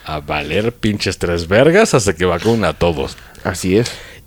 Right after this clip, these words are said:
Speaker 1: Y la vacuna
Speaker 2: En unos dos añitos.
Speaker 1: parece que con la nueva cepa no jala tanto, entonces estamos destinados a valer verga.
Speaker 2: Ujú.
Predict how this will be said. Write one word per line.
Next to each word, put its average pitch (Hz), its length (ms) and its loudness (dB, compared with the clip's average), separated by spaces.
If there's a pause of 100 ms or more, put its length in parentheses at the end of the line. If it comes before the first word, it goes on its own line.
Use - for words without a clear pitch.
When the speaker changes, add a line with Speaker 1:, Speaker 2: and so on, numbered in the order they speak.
(160)
Speaker 1:
Y 190 680 2
la 131 140 2
vacuna 165 800 2
Speaker 2:
En 127 80 0
unos 143 160 4
dos 131 160 4
añitos. 143 180 4
Speaker 1:
parece 165 460 4
que 127 400 -2 (240)
con 131 180 -2
la 123 100 -2
nueva 139 300 4
cepa 135 360 2
no 139 180 0
jala 139 340 0
tanto, 160 560 0
entonces 147 500 2
estamos 139 380 2
destinados 95 460 0
a 98 80 2
valer 87 300 2
verga. 202 360 4
Speaker 2:
Ujú. 117 540 -8